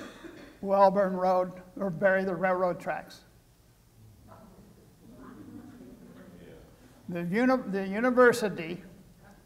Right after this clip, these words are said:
basically the Board of Regents, I think, but the university proposed, because the West Campus was expanding,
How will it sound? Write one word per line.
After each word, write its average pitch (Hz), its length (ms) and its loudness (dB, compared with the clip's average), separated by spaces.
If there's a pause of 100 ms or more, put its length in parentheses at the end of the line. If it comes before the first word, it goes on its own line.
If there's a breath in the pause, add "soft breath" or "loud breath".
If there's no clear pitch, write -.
(800)
basically 185 300 -4
the 160 60 -10
Board 170 200 -6
of 170 60 -4
Regents, 160 300 -8
I 151 60 -14
think, 165 160 -10
but 185 120 -10
the 202 60 -8
university 208 480 -4
proposed, 170 760 0 (1000 soft breath)
because 185 400 2
the 190 220 -2
West 208 300 2
Campus 196 440 -2
was 165 180 -8
expanding, 175 600 -4